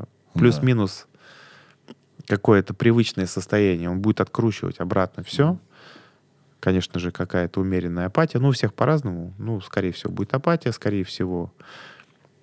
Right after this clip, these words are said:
Speaker 2: будет, проснется опять аппетит. Проснется аппетит, начнете есть,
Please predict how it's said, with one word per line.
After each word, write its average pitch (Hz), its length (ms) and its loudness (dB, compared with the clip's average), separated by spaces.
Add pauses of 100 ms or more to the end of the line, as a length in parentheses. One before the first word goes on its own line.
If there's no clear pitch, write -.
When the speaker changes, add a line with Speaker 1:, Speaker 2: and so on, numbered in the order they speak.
(140)
Speaker 2:
будет, 98 560 -2 (320)
проснется 92 500 -2
опять 92 280 -2
аппетит. 135 500 0 (840)
Проснется 104 440 0
аппетит, 98 280 -2
начнете 101 480 -2
есть, 165 380 0